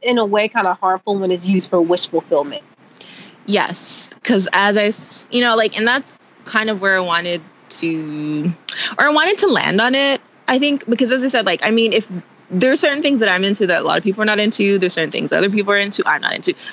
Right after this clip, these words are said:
Speaker 2: Like, it's not, I'm not trying to be judgmental. I'm not trying to be like, "Oh, this is, it's, like, black, it's a black and white issue," 'cause it's not.
Speaker 1: Mm-hmm.
Speaker 2: But as you said, like, sometimes,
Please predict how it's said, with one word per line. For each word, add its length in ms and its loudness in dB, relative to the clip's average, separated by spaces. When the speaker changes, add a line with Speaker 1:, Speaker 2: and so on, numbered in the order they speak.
Speaker 2:
Like, 220 0
it's 140 2
not, 260 2
I'm 140 2
not 180 0
trying 180 0
to 80 2
be 580 -2
judgmental. 600 -2
I'm 80 -6
not 120 -4
trying 180 -4
to 60 -2
be 120 0
like, 340 0
"Oh, 240 2
this 220 -2
is, 160 -2
it's, 240 -4
like, 160 0
black, 280 0
it's 120 0
a 40 2
black 240 0
and 80 0
white 140 0
issue," 220 0
'cause 140 0
it's 200 -4
not. 380 0
Speaker 1:
Mm-hmm. 340 4
Speaker 2:
But 520 2
as 180 2
you 100 0
said, 200 -2
like, 200 0
sometimes, 1120 0